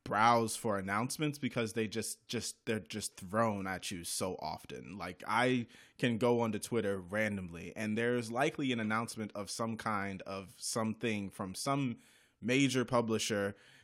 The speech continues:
Not even just it, like, obviously there'll be always indie titles. There's always people working on new projects, but, like, from the major publisher side, you really only talk about them when they're actually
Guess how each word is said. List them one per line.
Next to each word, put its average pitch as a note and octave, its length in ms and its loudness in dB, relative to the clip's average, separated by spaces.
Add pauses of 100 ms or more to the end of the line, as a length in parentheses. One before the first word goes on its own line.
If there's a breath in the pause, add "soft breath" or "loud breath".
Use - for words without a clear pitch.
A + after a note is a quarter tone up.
Not C#4+ 200 6
even D4 120 -2
just A3 320 0
it, - 160 -6
like, A2+ 180 -2
obviously E3+ 360 4
there'll B2+ 140 4
be G#2+ 160 -2
always A#2 400 2
indie A#2 280 -2
titles. F#2 260 -6
There's F#2+ 100 -12
always A#2 400 2
people G#2+ 240 -4
working G#2 340 -4
on F2+ 140 -6
new F#2+ 100 -4
projects, G2 580 -2
but, G#2 220 -8
like, F#2 220 -6
from G2 320 -4
the F2+ 380 -6
major A#2+ 300 2
publisher B2+ 440 2
side, F2 340 -2
you F#2+ 100 -8
really D3 300 6
only G#2+ 220 0
talk C3 280 2
about F2+ 280 -4
them F2+ 240 -6
when F#2+ 300 -4 (380)
they're A#2+ 120 0
actually A2 460 0